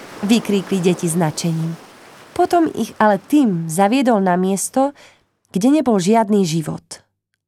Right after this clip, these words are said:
Len pusto a prázdno. Bol to les z mŕtvych vyblednutých korálov, nikde ani jedna rybka.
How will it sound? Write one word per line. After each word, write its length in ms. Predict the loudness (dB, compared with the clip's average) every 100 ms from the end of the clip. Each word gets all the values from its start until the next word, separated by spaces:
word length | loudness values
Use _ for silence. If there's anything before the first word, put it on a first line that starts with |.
| -2
Len 300 | 0 0 -2
pusto 640 | -4 -4 -4 -2 -2 -2 -6 _ _ _ _
a 100 | -6 -2
prázdno. 800 | 0 0 0 -4 -8 -10 -10 -16 _ _ _ _ _ _ _ 0
Bol 240 | 0 0
to 160 | 0 0
les 560 | 2 0 -2 -8 -12 _
z 80 | -2 2
mŕtvych 640 | 2 0 -4 -4 -4 -2
vyblednutých 880 | -2 0 0 0 0 -2 -2 -6 -4
korálov, 640 | -2 0 2 0 -2 -4 -8 _ _ _ _ _ _ _
nikde 560 | 0 2 2 0 -2 -2 0
ani 400 | 0 2 0 0
jedna 320 | 0 0 -2
rybka. 640 | -4 -6 -10 -14 -16 -16